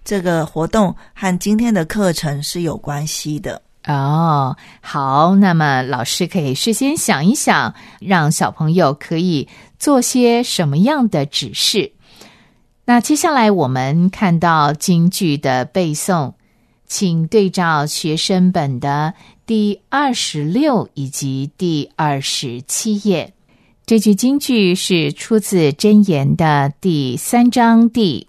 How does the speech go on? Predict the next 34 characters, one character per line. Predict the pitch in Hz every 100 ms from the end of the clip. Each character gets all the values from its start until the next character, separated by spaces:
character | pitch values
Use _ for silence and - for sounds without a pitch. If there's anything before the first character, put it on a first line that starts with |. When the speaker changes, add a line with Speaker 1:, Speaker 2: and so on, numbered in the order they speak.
| _
Speaker 2:
五 | 151 120 123
节 | - - 123 127 131 - - _ _ - _ _ _ _
：“你 | 208 220
要 | 247 226
专 | 220 302 311
心 | 302 262 254 247 254
仰 | - 156 127 143
赖 | 165 156 151 151
耶 | 269
和 | 214 185
华， | 147 127 127 160 - _ _
不 | 311
可 | - 180 165 175 202
倚 | 156 107
靠 | - 233 190 160
自 | - - 320 214
己 | - 131 92
的 | 127 127
聪 | 107 - - 240 247
明。” | 247 196 139 131 135 180 - _ _ - - _ _
好， | - 135 120
这 | 147 214
节 | 175 175
经 | 254 285
文 | 220 202
呢， | 220 220 - - -
我 | 143
们 | 143 135 147 175
可 | - 156
以 | 156
请 | - 143 135 147
小 | 180 156 113
朋 | - 131 165
友 | 196